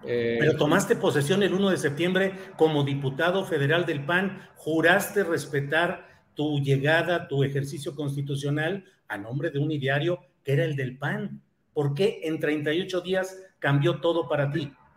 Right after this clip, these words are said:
Speaker 1: Difiero en algo, difiero
Speaker 2: Sí.
Speaker 1: en algo. Cuando uno gana un distrito, lo-, eh, en este caso federal o local, uno es representante del pueblo, Julio. Y,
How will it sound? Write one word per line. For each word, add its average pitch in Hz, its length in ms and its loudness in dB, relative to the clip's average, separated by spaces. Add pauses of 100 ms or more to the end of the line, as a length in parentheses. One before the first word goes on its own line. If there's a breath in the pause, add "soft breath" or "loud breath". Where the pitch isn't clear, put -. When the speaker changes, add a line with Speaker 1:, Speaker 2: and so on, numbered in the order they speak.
Speaker 1:
Difiero 151 400 4
en 165 100 4
algo, 127 320 2 (300)
difiero 139 400 2
Speaker 2:
Sí. 156 60 0
Speaker 1:
en 156 80 4
algo. 131 340 0
Cuando 143 360 2
uno 175 340 4
gana 165 540 4
un 156 220 2
distrito, 147 880 0
lo-, 123 260 0
eh, 120 220 -2
en 120 100 -6
este 127 200 -8
caso 135 300 -2
federal 120 480 2
o 135 40 2
local, 127 500 0 (560 soft breath)
uno 143 160 0
es 156 60 0
representante 127 760 -2
del 123 180 -2
pueblo, 123 440 0
Julio. 107 400 -10 (680 soft breath)
Y, 127 640 -2